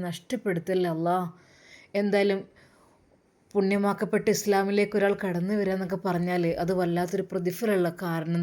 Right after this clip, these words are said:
തന്നെയാണ്. അല്ലാഹു സുബ്ഹാനഹു വ തആല എന്തൊക്കെ തന്നെയായാലും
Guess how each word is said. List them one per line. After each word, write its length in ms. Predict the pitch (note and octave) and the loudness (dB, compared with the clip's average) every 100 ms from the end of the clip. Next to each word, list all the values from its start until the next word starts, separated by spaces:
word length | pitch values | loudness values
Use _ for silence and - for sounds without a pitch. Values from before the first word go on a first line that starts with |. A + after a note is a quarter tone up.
| F3 | 0
തന്നെയാണ്. 380 | F3 E3 D#3 D#3+ - - - - | -2 -2 -4 -10 -14 -20 -12 0
അല്ലാഹു 260 | G3 F#3+ G3+ - | 2 4 2 0
സുബ്ഹാനഹു 500 | F#3+ D3+ F#3+ G#3+ F#3+ | -2 -2 0 0 0
വ 40 | E3+ | 0
തആല 280 | F3+ F3 D#3+ - | 2 4 4 0
എന്തൊക്കെ 440 | G3 F#3+ G#3 A#3 G3 | -4 2 2 2 2
തന്നെയായാലും 440 | F3 F3 F3 F3 | 2 4 4 4